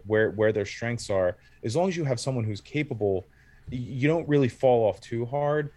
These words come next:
And Derrick Henry is a special talent, don't get me wrong. Like, he is one of the best running backs of our generation. Um,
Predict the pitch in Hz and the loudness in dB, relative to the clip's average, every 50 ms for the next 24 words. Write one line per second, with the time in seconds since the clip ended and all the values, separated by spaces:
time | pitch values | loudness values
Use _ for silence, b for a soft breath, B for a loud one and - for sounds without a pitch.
0 | b b b - 117 113 104 147 151 147 123 - 127 123 117 110 98 95 95 - | b b b -4 -4 0 2 4 4 4 4 2 0 -2 0 -2 -4 -6 -8 -4
1 | - 104 - 98 92 - - 101 90 85 82 - 98 95 85 98 78 85 90 90 | -4 -4 -4 -4 -10 -8 -8 -6 -6 -6 -6 -8 -8 -6 -6 -6 -6 -6 -6 -4
2 | 92 87 85 80 78 78 82 82 - - 98 92 90 87 85 - - 98 95 90 | -4 -4 -4 -4 -4 -6 -8 -8 -6 -4 -2 0 0 -2 -4 -6 -8 -6 -6 -4
3 | 87 87 82 85 - - _ - 107 98 123 139 139 123 127 107 98 - - - | -4 -4 -6 -8 -12 -20 _ -16 -6 -4 -2 -2 2 4 6 6 6 4 0 -4
4 | 101 98 98 92 90 95 92 90 - - - - - - 85 98 113 123 107 90 | -4 -4 -4 0 0 2 2 2 0 -4 -10 -10 -8 -2 2 2 2 2 0 -2
5 | 85 78 78 78 80 - - 90 85 - 107 B B B B B B B - 107 | -4 -4 -6 -6 -6 -8 -8 -10 -10 -10 -12 B B B B B B B -4 -2
6 | 107 104 98 98 | -2 0 -2 -2